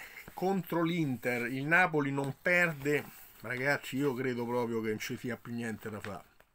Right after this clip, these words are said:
L'unica speranza proprio molto remota, ma non ci credo, è che il,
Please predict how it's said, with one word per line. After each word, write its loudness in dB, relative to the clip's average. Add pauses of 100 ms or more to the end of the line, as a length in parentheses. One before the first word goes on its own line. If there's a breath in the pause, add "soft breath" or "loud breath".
(840 soft breath)
L'unica -2
speranza 0 (220)
proprio -4
molto 0
remota, 2
ma -2
non -2
ci -2
credo, 2 (1120 loud breath)
è -6
che -8
il, -4